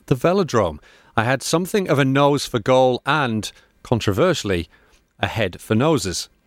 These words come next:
I won a Ligue un title and played for two other French clubs, ending a long wait for silverware with one of them. Boys, an easy one, this one, surely.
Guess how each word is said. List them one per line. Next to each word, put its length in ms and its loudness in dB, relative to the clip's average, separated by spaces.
I 80 2
won 180 2
a 40 2
Ligue 320 2
un 180 0
title 400 0
and 160 -4
played 220 2
for 80 -12
two 260 0
other 120 0
French 260 -2
clubs, 340 -2
ending 280 0
a 40 4
long 440 0
wait 280 0
for 100 -2
silverware 720 2
with 340 -2
one 340 0
of 160 -4
them. 360 -6
Boys, 560 0
an 80 2
easy 240 2
one, 160 2
this 180 -6
one, 120 -2
surely. 440 0